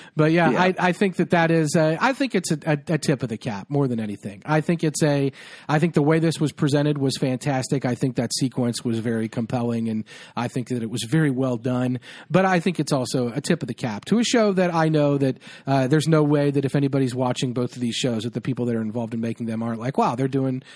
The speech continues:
Speaker 1: they're doing some fun stuff there." So I think it's
Speaker 2: I think there's a lot of mutual respect
Speaker 1: Yep,
Speaker 2: between the two
Speaker 1: yep,
Speaker 2: shows.
Speaker 1: I think that that's a big part of it. So tip of the cap.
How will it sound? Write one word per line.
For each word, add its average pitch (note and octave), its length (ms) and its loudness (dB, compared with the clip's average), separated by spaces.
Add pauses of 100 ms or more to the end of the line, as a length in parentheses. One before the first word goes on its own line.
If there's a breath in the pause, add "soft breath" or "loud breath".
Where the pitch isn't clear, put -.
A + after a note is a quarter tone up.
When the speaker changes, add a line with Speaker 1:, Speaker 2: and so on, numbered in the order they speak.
(100 loud breath)
Speaker 1:
they're D#3 80 -2
doing D#3+ 180 2
some D3+ 120 -4
fun D3 240 0
stuff - 300 -4
there." - 240 -10
So C3+ 340 2 (300 loud breath)
I D#3+ 120 4
think E3+ 160 2
it's D3 120 -2
Speaker 2:
I A3 60 4
think G#3 120 2
there's F#3 140 0
a F3+ 40 2
lot F3 160 4
of D#3+ 60 2
mutual D3 380 2
respect A#2+ 400 0
Speaker 1:
Yep, - 60 -8
Speaker 2:
between C#3 240 2
the - 60 -4
two C#3 120 -2
Speaker 1:
yep, C#3+ 140 4
Speaker 2:
shows. - 100 -6
Speaker 1:
I C#3+ 100 2
think C3 220 0
that A#2+ 120 -4
that's A2 260 -2
a A2+ 140 -4
big G#2+ 240 -8
part F#2+ 220 -6
of E2 100 -16
it. - 140 -16
So C3+ 360 2
tip G3 240 0
of F#3 40 0
the F3 60 2
cap. D3 300 0